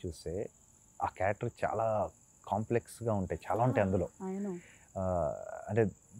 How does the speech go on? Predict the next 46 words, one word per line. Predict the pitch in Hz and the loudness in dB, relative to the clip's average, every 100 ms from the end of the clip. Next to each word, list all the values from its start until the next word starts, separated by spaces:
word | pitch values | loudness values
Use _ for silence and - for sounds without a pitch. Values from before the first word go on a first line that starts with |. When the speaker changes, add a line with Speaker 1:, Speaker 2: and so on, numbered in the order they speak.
| 104 | 2
Speaker 1:
the | 107 | 2
maturity, | 110 - 139 131 95 - - - 180 | 2 4 4 4 0 -2 -20 -10 -2
Speaker 2:
రైట్. | 180 165 - | 2 2 2
Speaker 1:
ఆ, | - - - - 92 | -8 -16 -20 -12 -10
ఆ | |
స్క్రీన్ | - 113 120 | -2 2 4
మీద | 127 117 | 4 2
తెచ్చిన | - 113 | 0 0
మెచ్యూరిటీ | 98 - 107 101 104 | 0 0 -2 0 0
కానీ, | 95 95 90 | 2 0 0
పర్ఫార్మెన్స్‌లో | 92 98 104 101 - 92 | -4 0 0 -2 -2 -4
ఆ | 82 | -2
డీటెయిలింగ్ | 95 107 104 101 | -2 0 0 0
కానీ, | 90 87 87 | -2 -4 -4
ఎక్కడో, | 85 - 104 98 92 - - - - - - 95 | -4 0 0 0 -2 -10 -20 -20 -20 -20 -12 -4
ఆ, | 92 90 85 82 - - - - _ - - - _ - | -2 -2 -4 -8 -14 -20 -20 -20 _ -20 -20 -20 _ -16
ఆ, | 67 - - - - - - - 120 | -16 -16 -18 -20 -20 -20 -20 -2 -2
ఆ | |
gaps, | 104 117 175 - 156 | 4 6 6 4 2
it's | 127 156 | 6 10
all | 160 196 | 12 12
about | 180 165 | 10 8
the | 160 | 6
silence | - 117 120 113 | 8 8 8 4
అండి. | 90 78 | 0 -2
Speaker 2:
కరెక్ట్. | - - - - 277 | -8 -14 -10 2 8
Speaker 1:
యాక్టర్స్, | 247 175 156 - | 10 10 10 8
it's | 170 | 8
all | 185 190 | 8 10
about | 185 175 | 10 10
the | 156 | 8
silence. | 117 101 82 | 8 6 4
Speaker 2:
కరెక్ట్. | 233 214 160 | 2 4 6
Speaker 1:
ఆ | 113 | 10
మధ్యలో | |
Speaker 2:
సైలెన్స్ | 233 262 294 320 | 12 12 12 12
Speaker 1:
సైలెంట్‌గా | 143 170 196 | 12 12 12
Speaker 2:
కూడా | 175 170 | 12 12
Speaker 1:
ఉంటుంది | 151 135 | 12 12
Speaker 2:
వర్డ్స్ | 110 | 12
ఉంటాయి | 123 | 12
Speaker 1:
చూసారు | 107 101 | 12 12
Speaker 2:
కదా? | 170 | 12
Speaker 1:
కదా? | - 123 | 10 6
So, | 139 123 90 | 8 8 8
it's | 127 | 6